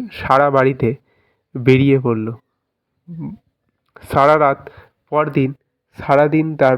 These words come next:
পথে পথে ঘুরে বেড়ালো। তারপর তারা এসে পৌঁছালো একটি ভারী সুন্দর পার্কে। সেখানে চমৎকার গাছগাছালি, ঠান্ডা আবহাওয়া, স্নিগ্ধ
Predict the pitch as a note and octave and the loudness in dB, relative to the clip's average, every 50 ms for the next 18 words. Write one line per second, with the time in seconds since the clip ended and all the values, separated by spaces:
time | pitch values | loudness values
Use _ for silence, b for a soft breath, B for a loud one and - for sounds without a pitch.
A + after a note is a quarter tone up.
0 | - - C3+ C3+ - - D3+ D3 - C#3+ - D3+ C#3+ C#3 - C#3+ C3+ C3+ C3+ B2+ | 0 0 0 0 2 0 0 2 2 0 2 0 -2 -2 -2 0 4 4 4 4
1 | B2+ B2 B2+ B2 A#2+ A#2+ A#2 A#2+ - _ _ _ _ _ _ _ - C#3+ C#3 C#3+ | 4 2 2 0 0 -2 -2 -4 -6 _ _ _ _ _ _ _ -8 -6 -6 -4
2 | C#3+ - E3+ E3 - D3 C#3 C#3 C#3 C3+ C#3+ - - C#3 - - C#3 C3+ C#3 C3 | -2 -2 -2 0 0 0 2 4 4 2 2 0 0 -2 0 0 0 0 0 0
3 | - D3 C3+ C3+ C3 C3 - - C3+ A#2 A#2 B2 C3 C3 D3 D3 - - - D3 | 0 2 2 2 0 0 -4 -8 -8 -6 -2 0 0 0 0 0 0 0 0 0
4 | C3+ C3+ C3+ C#3 C3 C3+ - C3+ B2+ B2+ B2+ - - C3 B2+ - b b b b | 0 2 2 2 2 2 0 0 0 0 -2 -2 -2 -2 -2 -2 b b b b
5 | b b b b - D#3 D3 E3+ F3+ F3+ - - D3 C3+ C#3+ D3+ D3+ - - D#3+ | b b b b -6 -4 -2 -2 -2 -2 0 0 2 2 2 2 2 2 2 2
6 | C#3+ C3 - C3 C3+ C#3 - - - - C3 C3 C3 - - D3+ D3+ C#3+ - - | 2 2 2 0 0 0 -2 -6 -4 -2 0 0 0 0 -2 0 0 0 0 0
7 | - B2 B2+ C3+ C#3 D3 C#3+ - C3 B2+ B2 B2+ C3+ C#3 C#3 C3+ C#3 C#3+ - - | -2 -2 -2 0 0 0 0 2 2 2 2 4 4 4 4 4 2 2 0 -2
8 | C#3+ D3+ D3 D3 D3 C#3+ - D#3 D3+ | 0 2 2 2 0 2 2 4 4